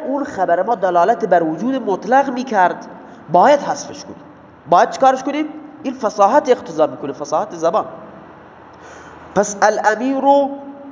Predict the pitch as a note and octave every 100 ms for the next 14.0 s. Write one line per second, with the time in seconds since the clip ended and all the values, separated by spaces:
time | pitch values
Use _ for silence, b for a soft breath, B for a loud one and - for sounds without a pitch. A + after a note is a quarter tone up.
0 | - - - - - - - - C4+ D4
1 | A#3 A#3+ D4 B3 - F3+ - - - -
2 | - - - F3+ G3 G3+ A3+ A#3+ G#3+ G#3+
3 | G#3 C4+ G#3+ E3+ F#3+ D#3 D#3 - - -
4 | - - F3+ F3+ G#3 A#3+ A#3 A3 A3 D4
5 | B3+ A#3+ B3 - F#3+ - - - A3+ D4+
6 | E4+ - - - - - - E3+ C4+ D#4
7 | D4+ - - - G#2 - - - - -
8 | - B B B - G3 G#3 A3 G3+ A3+
9 | C#4 C#4 A#3+ C4+ D4 C#4 A3+ - - -
10 | - G3+ C4+ - A#3+ C4+ C4+ D4 D4 D4+
11 | D#4 D#4 - - - - - - - -
12 | - B B - G3 G3 F#3+ F#3 E3+ A#3
13 | C4+ - E3 F3 F3+ F3 E3+ E3+ A#3+